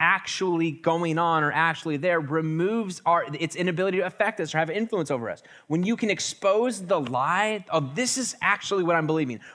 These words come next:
When I act in this way, when I respond in this way," what it's revealing to me is, uh, that I'm, that I,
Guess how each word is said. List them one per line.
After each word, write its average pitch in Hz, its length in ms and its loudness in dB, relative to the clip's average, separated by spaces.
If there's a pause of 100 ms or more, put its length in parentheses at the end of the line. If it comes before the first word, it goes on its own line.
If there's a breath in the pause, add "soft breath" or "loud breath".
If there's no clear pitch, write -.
When 233 300 2
I 233 140 4
act 202 320 2
in 190 80 0
this 185 180 -2
way, 151 180 2
when 156 160 0
I 185 60 4
respond 214 720 0
in 185 220 0
this 156 320 -2
way," 107 320 -2 (1200)
what 170 220 2
it's 165 160 -6
revealing 170 680 0
to 127 120 -8
me 113 400 -12 (1600)
is, 170 420 0 (120)
uh, 135 320 2 (720)
that 160 120 2
I'm, 185 280 4
that 165 240 0
I, 170 120 0